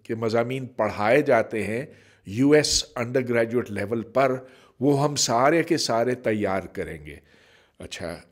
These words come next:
अब इसके लिए जितने लोग मिल सकें, उतना ही बेहतर है। जाहिर है कि, आ, हम ये चाहेंगे कि क्वालिटी हो और, आ,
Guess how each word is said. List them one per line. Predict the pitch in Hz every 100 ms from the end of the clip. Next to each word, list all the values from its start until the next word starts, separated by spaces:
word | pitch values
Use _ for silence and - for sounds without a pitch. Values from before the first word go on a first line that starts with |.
| -
अब | 104 90 - 120
इसके | 110 - 117
लिए | 110 113 113 104
जितने | 101 107 113 120 123
लोग | 107 107 123 127
मिल | 104 104 113
सकें, | - 127 151 143 135 123 _ -
उतना | 104 - 107
ही | 104 127
बेहतर | 131 127 127 131 120
है। | 110 104 - _ _ _ _ _ _ _ _ _ _
जाहिर | 120 131 139
है | 135
कि, | 135 127 113 95 - _
आ, | 127 113 110 101 92 85 _ _ - -
हम | - 107 101 98 - _ 107
ये | 98 104
चाहेंगे | 104 98 98 117
कि | 127 131 120 117 110 104 98 80 76 - _ _
क्वालिटी | 120 101 123 127 127
हो | 104 104 107 104 -
और, | 107 101 98 95 85 87
आ, | 90 82 76